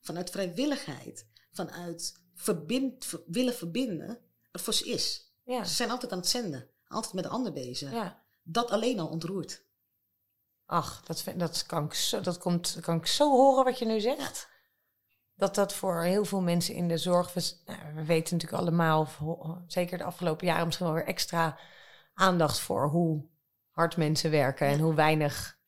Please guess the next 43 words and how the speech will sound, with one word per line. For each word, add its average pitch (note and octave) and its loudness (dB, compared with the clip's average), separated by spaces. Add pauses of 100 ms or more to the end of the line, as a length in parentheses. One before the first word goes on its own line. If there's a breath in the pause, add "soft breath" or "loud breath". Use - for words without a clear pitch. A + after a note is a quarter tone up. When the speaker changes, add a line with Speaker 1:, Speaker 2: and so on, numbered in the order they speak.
(180)
Speaker 2:
eh, E3 -2
misschien D#3+ -2
wel C#3 -4
tijd D#3 4
er - -6
is - -2 (120)
om D#3+ -8
echt - -6
even D#3 -2
in E3 -2
gesprek D3+ -4
te D#3+ -6
gaan D#3 0
of D3+ -4 (420 loud breath)
te E3+ -2
besteden E3 2
aan E3 0
je D#3+ 2
eigen E3+ 2
ontwikkeling. D#3+ 2
Of D3+ -4
Speaker 1:
Zelfzorg. - -4 (360)
Speaker 2:
Ja. A#3 4
Speaker 1:
En C4+ 8
dat B3 4
is - 0
niet C#4 0
alleen A#3+ -2
in G3+ -6
de G3 -8
zorg. - -6
Iedereen B3 -4
verdient, E3+ -4 (580)
eh, F3 -10 (420)
even B3+ -4
gewoon A#3 -6
dat G3+ -14
je F#3 -10
er F#3+ -8
voor F#3 -10
de - -8
ander G3+ -6
bent. E3+ -8